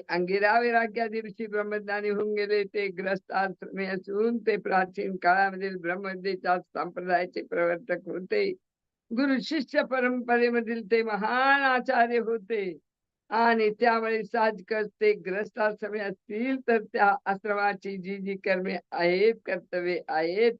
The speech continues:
त्याचा त्यांनी ज्ञानावर समुच्चय केला होता. म्हणजे एका बाजूला ते ब्रह्मज्ञानी होते आणि दुसऱ्या बाजूला गृहस्थाश्रमी होते. गृहस्थाश्रमाची कर्तव्ये केलीच पाहिजेत आणि असे केले जर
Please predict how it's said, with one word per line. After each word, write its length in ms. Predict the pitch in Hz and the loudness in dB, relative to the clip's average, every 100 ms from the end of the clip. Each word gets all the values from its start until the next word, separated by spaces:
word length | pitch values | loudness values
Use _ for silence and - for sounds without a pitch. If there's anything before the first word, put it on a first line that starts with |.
| - | -4
त्याचा 300 | 185 185 180 | -4 -2 -4
त्यांनी 420 | - 170 185 180 | -2 -4 -2 -2
ज्ञानावर 540 | 170 156 175 190 185 180 185 | -2 -2 0 0 0 -4 -8
समुच्चय 500 | - 170 190 - 202 | -10 -8 -10 -8 -4
केला 320 | 208 208 208 214 | -4 -2 2 2
होता. 420 | 220 202 208 165 - _ _ _ _ | 2 2 2 2 -4 _ _ _ _
म्हणजे 280 | 226 233 233 | 2 4 4
एका 260 | 226 233 | 2 0
बाजूला 280 | 233 233 233 | 0 -2 -4
ते 180 | 233 233 | -4 -6
ब्रह्मज्ञानी 680 | 202 202 214 247 254 254 254 | -4 -6 -4 -2 -2 -2 0
होते 240 | 247 247 | -2 0
आणि 200 | 226 240 | 0 0
दुसऱ्या 420 | 226 233 226 226 | -4 -4 -2 0
बाजूला 360 | 220 220 226 220 | 0 0 0 0
गृहस्थाश्रमी 840 | 208 208 196 - 202 196 196 208 | 0 -4 -4 0 -2 -2 -4 -2
होते. 300 | 196 202 202 | -4 -2 -2
गृहस्थाश्रमाची 1000 | 196 185 185 190 - 190 190 190 196 190 | 0 0 0 0 0 0 0 0 0 -2
कर्तव्ये 460 | - 196 180 196 190 | -6 -8 -4 -4 -4
केलीच 560 | 190 196 208 277 302 - | -4 -4 -2 -2 -4 0
पाहिजेत 580 | 202 196 185 190 185 - | 0 2 -2 -4 -6 -6
आणि 240 | 190 190 | -4 -2
असे 280 | 185 180 185 | -4 -4 -6
केले 460 | 185 170 170 180 175 | -6 -4 0 0 0
जर 240 | 170 170 | 2 2